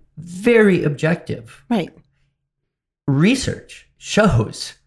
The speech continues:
Speaker 1: and, and the book is called The Flickering Mind by Todd Oppenheimer. And, you know, it's even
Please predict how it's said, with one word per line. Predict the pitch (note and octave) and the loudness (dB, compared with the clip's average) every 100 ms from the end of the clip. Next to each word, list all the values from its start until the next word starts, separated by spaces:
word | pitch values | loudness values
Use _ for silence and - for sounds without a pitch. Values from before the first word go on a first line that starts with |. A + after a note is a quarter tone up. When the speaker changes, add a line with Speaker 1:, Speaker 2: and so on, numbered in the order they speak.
| _ - | _ 0
Speaker 1:
and, | C#3+ C3 | 0 2
and | C3+ B2+ B2 A2+ | 0 2 0 -2
the | C3 | -4
book | A#2 G3 G#3 | 0 0 0
is | A2 G#2 | -6 -6
called | - A2 G#2+ G#2+ | -4 -2 -2 -4
The | B2 | -8
Flickering | - C#3+ C#3+ C3+ B2 A2 A2 | -6 -8 -6 -4 -2 -2 0
Mind | C3 C3+ - - - _ _ _ _ _ _ - | -2 -2 -6 -14 -20 _ _ _ _ _ _ -2
by | A#2 G#2+ G#2+ - | 0 0 -2 -2
Todd | A#2+ F2+ | -2 0
Oppenheimer. | C#3+ D3+ A#2+ G2 G2+ F#2+ G2 A2 _ _ _ _ _ _ - | -2 0 0 2 0 0 -2 -4 _ _ _ _ _ _ 0
And, | B2+ A2+ A2+ A2 - _ - | 2 2 2 -2 -8 _ -4
you | B2 | 0
know, | G#2 | 2
it's | A2 | 0
even | D3+ D3 B2 A2+ - | 0 0 0 0 -4